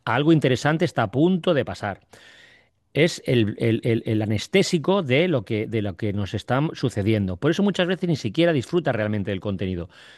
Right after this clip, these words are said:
Solo sigues deslizando, buscando, esperando. Buscas, buscas, buscas, encuentras, pero sigues y sigues y sigues buscando. ¿Por qué? Porque no es el contenido lo que te hace disfrutar. Es la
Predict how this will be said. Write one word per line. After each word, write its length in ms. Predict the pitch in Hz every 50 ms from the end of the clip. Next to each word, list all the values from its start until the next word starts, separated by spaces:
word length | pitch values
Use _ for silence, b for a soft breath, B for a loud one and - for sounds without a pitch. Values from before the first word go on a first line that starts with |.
| B B B
Solo 180 | - 151 180
sigues 300 | 165 - 165 170 185 160
deslizando, 580 | 165 139 117 110 104 - 120 113 104 92 85 87
buscando, 480 | 95 107 - - - 143 131 113 98 98
esperando. 540 | 95 - - 110 113 110 101 90 85 - _ _ - _ _ _ -
Buscas, 520 | 110 107 131 160 151 - - 170 165 135 123
buscas, 400 | 127 143 139 - - 123 110 127
buscas, 580 | 165 175 170 - - 190 185 190 190 - - _ _ -
encuentras, 800 | - 117 117 107 - 165 180 185 175 - 190 190 196 202 - - b b b b b
pero 160 | - 123 120
sigues 560 | 113 - - 143 131 107 104 90 87 - - _ -
y 80 | - 107
sigues 440 | - - 143 131 113 101 95 - -
y 100 | 131 -
sigues 200 | - 170 180 165
buscando. 540 | 139 123 - - 117 101 95 90 90 95 B B B B B B
¿Por 120 | - 120 113
qué? 160 | 156 160 127
Porque 300 | - 117 92 - 117 107
no 180 | 113 135 151 135
es 260 | 123 143 170 - -
el 120 | 107 95 87
contenido 580 | 117 107 101 87 113 98 101 104 101 92 101
lo 120 | 95 98 85
que 100 | 104 92
te 60 | 107
hace 160 | 92 - 107
disfrutar. 460 | 95 - - 113 95 82 98 92 - B B B B B B B
Es 320 | - 110 143 151 - - b b b b
la 300 | - - 110 110 101 -